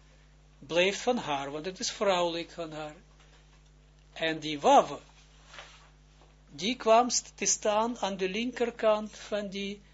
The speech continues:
van die linkerpoot van die Dalet.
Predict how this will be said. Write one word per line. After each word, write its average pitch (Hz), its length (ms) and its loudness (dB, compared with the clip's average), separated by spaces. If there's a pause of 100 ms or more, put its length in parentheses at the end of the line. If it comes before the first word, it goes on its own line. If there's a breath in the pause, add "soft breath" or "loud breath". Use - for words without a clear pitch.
(720 soft breath)
van 190 240 -6
die 190 260 -4
linkerpoot 196 960 0
van 175 300 -6
die 190 140 -6
Dalet. 143 500 -8